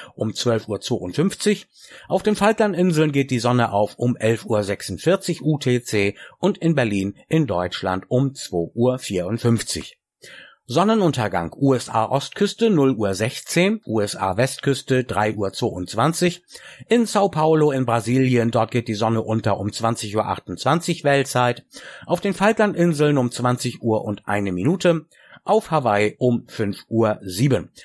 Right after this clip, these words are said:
In Anchorage in Alaska, dort geht die Sonne unter um sieben Uhr sechs U T C.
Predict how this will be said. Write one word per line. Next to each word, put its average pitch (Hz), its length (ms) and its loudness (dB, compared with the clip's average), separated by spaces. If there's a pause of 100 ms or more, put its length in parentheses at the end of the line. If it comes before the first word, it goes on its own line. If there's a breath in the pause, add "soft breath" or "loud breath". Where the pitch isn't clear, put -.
(240 loud breath)
In 220 140 4
Anchorage 165 580 0
in 151 100 2
Alaska, 151 540 0
dort 123 260 0
geht 131 160 -2
die 120 80 0
Sonne 117 280 2
unter 117 320 0
um 104 180 -2
sieben 113 320 0
Uhr 92 220 -2
sechs 131 340 -2
U 175 160 0
T 143 240 0
C. 117 380 0